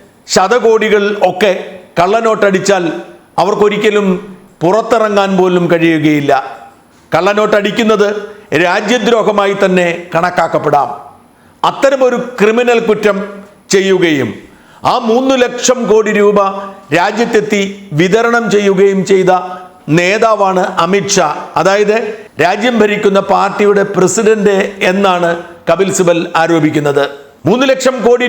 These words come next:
രൂപയെ അത്ര നിസ്സാരമായി കരുതരുത്. ഏതാണ്ട് ആയിരത്തി അഞ്ഞൂറ്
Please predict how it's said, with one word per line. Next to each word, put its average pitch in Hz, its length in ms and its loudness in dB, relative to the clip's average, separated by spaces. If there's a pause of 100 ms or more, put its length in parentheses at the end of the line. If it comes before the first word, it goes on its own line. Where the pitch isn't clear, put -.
രൂപയെ 233 380 2 (220)
അത്ര 226 160 -2 (180)
നിസ്സാരമായി 214 640 0
കരുതരുത്. 165 500 2 (500)
ഏതാണ്ട് 220 260 0 (100)
ആയിരത്തി 233 460 0 (320)
അഞ്ഞൂറ് 220 520 2